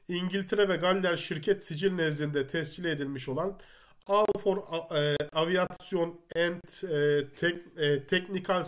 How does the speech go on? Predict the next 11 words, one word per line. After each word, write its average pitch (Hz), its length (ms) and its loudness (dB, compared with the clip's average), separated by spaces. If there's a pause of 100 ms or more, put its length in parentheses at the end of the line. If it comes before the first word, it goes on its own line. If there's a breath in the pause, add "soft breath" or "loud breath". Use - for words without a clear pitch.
(100)
Service 165 500 -4
Limited'in 147 500 -4
sermayesinin 170 920 0 (580 loud breath)
yüzde 180 400 4
elli 180 300 4
birini 160 220 -2
temsil 170 520 -4
eden 160 400 2 (360 loud breath)
elli 220 420 6
bir 247 180 6 (400)
İngiliz 185 600 -2